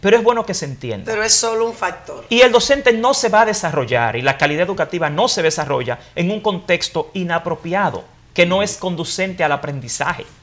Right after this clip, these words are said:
Speaker 1: Y todo esto, señores, eso es algo que tenemos décadas científicamente debatiéndolo.
Speaker 2: Así es.
Speaker 1: Pero todo el discurso del país simplemente se ha centrado en el maestro. Y ese es el mensaje que queremos, eh, dejar.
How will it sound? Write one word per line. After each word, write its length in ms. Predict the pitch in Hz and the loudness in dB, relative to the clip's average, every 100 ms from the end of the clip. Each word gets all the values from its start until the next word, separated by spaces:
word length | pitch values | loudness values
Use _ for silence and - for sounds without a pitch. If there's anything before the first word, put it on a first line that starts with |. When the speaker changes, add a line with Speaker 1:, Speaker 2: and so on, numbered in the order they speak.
| _ - - | _ -20 -12
Speaker 1:
Y 80 | - | -6
todo 280 | - 302 339 | 0 4 4
esto, 300 | 339 349 - - | 2 -4 -10 -12
señores, 500 | 202 277 180 - - - _ - - | -6 -2 -2 -2 -10 -20 _ -20 -14
eso 140 | - | -8
es 120 | 233 | -6
algo 180 | 208 247 | -4 -6
que 80 | 202 | -8
tenemos 380 | 139 156 175 135 | -8 -8 -8 -6
décadas 380 | 175 120 113 - | -6 -4 -6 -6
científicamente 680 | 113 151 - 127 123 120 | -8 -10 -10 -10 -8 -6
debatiéndolo. 640 | 127 117 - 139 135 104 - | -4 -4 -4 -6 -6 -8 -8
Speaker 2:
Así 300 | - - 160 | -8 -8 -4
es. 60 | 170 | 0
Speaker 1:
Pero 180 | 196 | 0
todo 240 | - 226 254 | 4 6 6
el 60 | 240 | 4
discurso 500 | - - 214 - 135 | 0 -2 -4 -2 -2
del 160 | 131 | -2
país 560 | 143 143 262 - - - - | 0 -2 -2 -6 -6 -10 -16
simplemente 560 | - 208 190 180 175 175 | -8 -4 -2 -2 -2 -4
se 100 | 170 | -4
ha 40 | |
centrado 400 | 156 147 147 143 | -4 -2 0 0
en 80 | 143 | 0
el 80 | 131 | -6
maestro. 480 | 123 123 - - 110 - - | -6 -6 -8 -10 -14 -16 -2
Y 80 | |
ese 160 | 185 214 | 0 0
es 60 | 202 | -2
el 60 | |
mensaje 380 | 165 - 147 156 | -2 0 0 0
que 120 | 143 | -6
queremos, 600 | 127 120 135 131 - - - - - | -6 -4 -4 -4 -6 -8 -12 -20 -8
eh, 380 | 131 113 - - | -4 -4 -6 -6
dejar. 460 | 120 123 123 117 | -2 0 0 -2